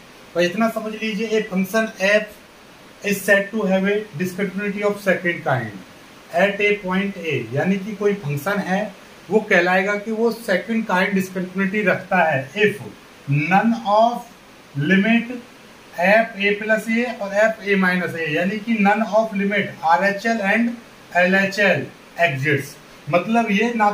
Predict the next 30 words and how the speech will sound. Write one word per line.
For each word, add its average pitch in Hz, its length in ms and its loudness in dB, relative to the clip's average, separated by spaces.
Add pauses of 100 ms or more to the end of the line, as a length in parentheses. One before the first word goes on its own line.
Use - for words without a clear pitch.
तो 240 280 -2
एलएचएल 196 560 0
का 214 120 2
मान 190 340 2 (560)
कोई 220 160 2 (140)
फाइनाइट 185 460 0
आना 190 260 2
चाहिए, 202 420 0 (460)
ठीक 175 220 -8
है, 233 180 0 (360)
ये 196 140 2 (120)
फाइनाइट 185 400 0
नहीं 196 200 -2
आना 196 220 0
चाहिए, 208 300 -8
ना 196 200 4
ही 226 280 0 (220)
आरएचएल 196 560 0
का 202 160 2
मान 185 340 2 (140)
फाइनाइट 170 520 0 (120)
आना 151 280 0
चाहिए। 131 520 -4 (420)
तो 202 100 -2
ऐसी 196 440 0
जो 226 100 0
लिमिट 196 360 0
है 202 160 -2
वो 208 140 -2
आपकी 220 420 -2